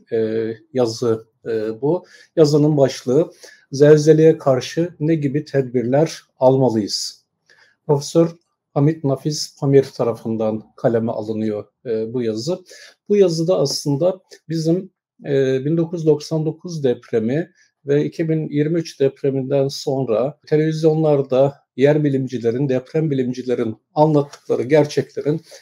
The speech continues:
çok önemli bir bölümünün özetlendiğini görüyoruz. Pamir bu yazısında Türkiye'nin bir,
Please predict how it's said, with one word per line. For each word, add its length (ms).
çok 280
önemli 420
bir 220
bölümünün 600
özetlendiğini 880
görüyoruz. 680
Pamir 320
bu 80
yazısında 640
Türkiye'nin 640
bir, 380